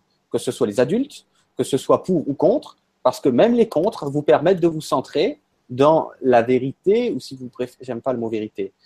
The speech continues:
dans le point de vue relatif qui vous appartient. Donc, il y a tout qui est, euh, fait pour faire du positionnement, quelle que soit l'acabit, quelle que soit la provenance. Maintenant,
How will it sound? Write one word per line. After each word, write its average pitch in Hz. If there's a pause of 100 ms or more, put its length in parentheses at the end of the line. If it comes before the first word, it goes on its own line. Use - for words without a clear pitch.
(240)
dans 127
le 139
point 156
de 147
vue 175
relatif 180
qui 170
vous 170
appartient. 135 (760)
Donc, 156
il 170
y -
a 147
tout 294
qui 196
est, 135
euh, 123
fait 208
pour -
faire 190
du 139
positionnement, 151 (680)
quelle 208
que 175
soit 165
l'acabit, 135 (160)
quelle 151
que 139
soit 143
la 131
provenance. 117
Maintenant, 151